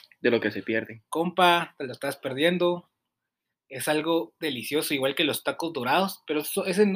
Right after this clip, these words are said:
Speaker 2: ese taco dorado no es del momento, sino te lo llevan ya hecho igual que las
Speaker 1: Sí.
Speaker 2: dobladas.
Speaker 1: Sí.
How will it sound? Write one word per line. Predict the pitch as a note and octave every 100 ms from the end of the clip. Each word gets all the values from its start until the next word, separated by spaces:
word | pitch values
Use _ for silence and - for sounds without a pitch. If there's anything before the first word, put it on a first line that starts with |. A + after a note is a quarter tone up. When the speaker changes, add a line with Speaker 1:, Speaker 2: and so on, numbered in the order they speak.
| G3
Speaker 2:
ese | F3+ F#3
taco | G3+ G#3
dorado | D3 F3 G#3
no | F#3
es | F3+
del | F#3+
momento, | C3+ D#3 G3
sino | - E3+ C3 _ _ _ _ _ _ _
te | D#3
lo | D3
llevan | D#3+ F#3
ya | E3 F3+
hecho | F#3
igual | F3 D3+
que | E3
las | E3
Speaker 1:
Sí. | E3
Speaker 2:
dobladas. | B2+ D#3+ F3 - - - _ _ _ _ - _ -
Speaker 1:
Sí. | -